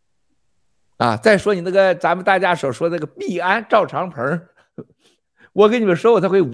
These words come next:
他会死得很惨，很惨，很惨。啊，他比王建还得惨，我告诉你，王建就是共产党弄死他，或者一些咋，我币安，我赵长鹏，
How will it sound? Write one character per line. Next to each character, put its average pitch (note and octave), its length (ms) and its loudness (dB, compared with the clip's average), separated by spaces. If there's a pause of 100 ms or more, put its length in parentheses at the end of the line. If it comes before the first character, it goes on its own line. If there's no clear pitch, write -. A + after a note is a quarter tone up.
他 G3+ 100 -8
会 A#3+ 120 4
死 - 300 -6
得 G3 100 2
很 G3+ 420 -4
惨， C#3 280 -8
很 C3+ 240 -12
惨， - 280 -20
很 G2 180 -18
惨。 F#2 120 -20 (1120)
啊， A#2+ 140 0
他 A#2 160 2
比 A3+ 120 -2
王 D#3+ 280 0
建 F#4+ 180 2
还 A#3+ 100 -6
得 D#3 120 -8
惨， - 220 -18
我 F#2+ 100 -14
告 F2+ 180 -14
诉 E2+ 80 -20
你， B1 80 -20 (440)
王 F3 220 0
建 B3+ 180 2
就 A3+ 60 2
是 A3+ 60 4
共 A#3 140 4
产 A#3+ 100 4
党 - 180 -4
弄 F3 140 -4
死 F2+ 160 -14
他， D#2+ 200 -14 (300)
或 G3+ 180 4
者 D3+ 120 4
一 E3+ 100 2
些 D#3+ 220 2 (240)
咋， A2+ 200 0 (280)
我 E3 340 -4 (160)
币 D#4+ 220 4
安， A3+ 300 2
我 D3 120 0
赵 A#3 220 2
长 F3 220 -6
鹏， A2+ 260 -8